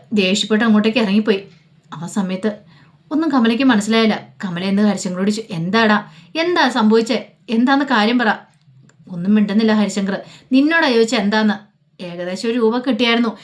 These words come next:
ഒരു പക്ഷേ ഇനിയിപ്പോൾ അലീനയുമായിട്ട് ബന്ധപ്പെട്ട എന്തെങ്കിലും കാര്യത്തിനാണോ എന്നൊരു ചിന്ത. അല്ലെങ്കിൽ പിന്നെ മണിശങ്കർ ഇത്ര ദേഷ്യപ്പെടേണ്ട കാര്യമില്ലല്ലോ. അവിടുന്ന് വന്നിട്ടാണ് ഇങ്ങനെയൊക്കെ വിളിച്ചു പറയുന്നതൊക്കെ. അതൊക്കെ കേട്ടപ്പോൾ സഹിക്കാൻ പറ്റുന്നില്ല അപ്പുറമായിരുന്നു കമലയ്ക്ക്.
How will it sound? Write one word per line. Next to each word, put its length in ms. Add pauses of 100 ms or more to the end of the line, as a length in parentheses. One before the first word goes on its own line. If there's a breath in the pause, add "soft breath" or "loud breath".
(160 loud breath)
ഒരു 120
പക്ഷേ 260
ഇനിയിപ്പോൾ 240
അലീനയുമായിട്ട് 720
ബന്ധപ്പെട്ട 360
എന്തെങ്കിലും 320
കാര്യത്തിനാണോ 680
എന്നൊരു 220
ചിന്ത. 220 (440 loud breath)
അല്ലെങ്കിൽ 260
പിന്നെ 280 (220)
മണിശങ്കർ 440
ഇത്ര 180
ദേഷ്യപ്പെടേണ്ട 520
കാര്യമില്ലല്ലോ. 560 (1600 loud breath)
അവിടുന്ന് 300
വന്നിട്ടാണ് 440
ഇങ്ങനെയൊക്കെ 440
വിളിച്ചു 300
പറയുന്നതൊക്കെ. 560 (240)
അതൊക്കെ 380
കേട്ടപ്പോൾ 400
സഹിക്കാൻ 440
പറ്റുന്നില്ല 340
അപ്പുറമായിരുന്നു 460 (1120)
കമലയ്ക്ക്. 360